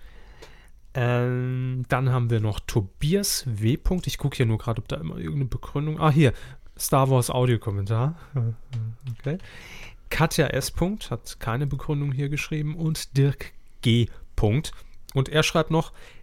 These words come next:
dass, äh, das zunächst ein kleines Weihnachtsgeld ist. Dankeschön. Und zudem möchte er den Film Eins, zwei, drei von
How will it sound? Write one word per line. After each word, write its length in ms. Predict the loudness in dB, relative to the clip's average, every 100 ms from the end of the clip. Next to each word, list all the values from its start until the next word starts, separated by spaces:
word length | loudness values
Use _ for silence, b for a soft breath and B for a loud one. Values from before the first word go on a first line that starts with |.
| -4
dass, 420 | 2 2 2 0
äh, 240 | 0 0 0
das 340 | 0 -2 -6 -6
zunächst 340 | -2 -2 0
ein 60 | -2
kleines 400 | -2 -2 -2 0
Weihnachtsgeld 640 | 2 2 0 -2 -4 -4
ist. 240 | -4 -6 -10 -12
Dankeschön. 520 | -6 -4 -2 0 0 0 B B 0
Und 180 | 2 4
zudem 400 | 2 4 4 4
möchte 320 | 2 0 -4
er 80 | 0
den 140 | 0
Film 300 | 2 0 0 -8 -20 -8
Eins, 340 | -2 0 0 -2
zwei, 260 | 0 2
drei 320 | 2 2 2
von 280 | 0 0 -2